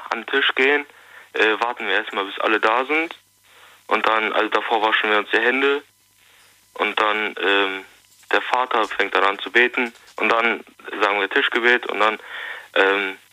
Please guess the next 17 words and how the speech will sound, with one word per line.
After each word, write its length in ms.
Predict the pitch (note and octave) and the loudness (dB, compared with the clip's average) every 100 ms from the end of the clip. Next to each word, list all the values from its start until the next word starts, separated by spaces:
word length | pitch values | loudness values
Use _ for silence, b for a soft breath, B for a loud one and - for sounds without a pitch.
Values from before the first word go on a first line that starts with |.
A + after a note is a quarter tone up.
| - | -14
wenn 220 | - A2+ A2 | 0 2 4
der 220 | G2+ G2 | 2 2
Letzte 600 | G#2 - - G#2 G2 F#2+ - _ _ _ - | 0 -2 -4 0 0 -2 -10 _ _ _ -8
erst, 320 | - A2 - - - | -2 -2 -2 -12 -4
äh, 280 | E2+ G2 A#2 | 0 2 2
auf-, 360 | - C#3+ - - - | 0 -4 -8 -8 -4
aufgegessen 560 | C3+ - B2+ B2+ - | -4 -2 -2 -2 0
hat, 120 | A#2+ - | -2 0
dann, 180 | G2 G2+ - B B B B | -4 -4 -8 B B B B
ähm, 460 | G#2+ G#2 G#2 G2+ G2+ B B | 4 4 4 0 -6 B B
dürfen 200 | A2+ A2 | 0 2
erst 180 | G2+ G#2+ | 0 0
alle 160 | E2+ G#2 | 0 -2
vom 200 | - G#2+ | -4 -2
Tisch 240 | C3 B2+ - | 0 0 2
gehen. 280 | A2+ G#2+ - _ _ - - _ - | 2 2 -2 _ _ -20 -20 _ -2
Ja, 160 | F#2 | 0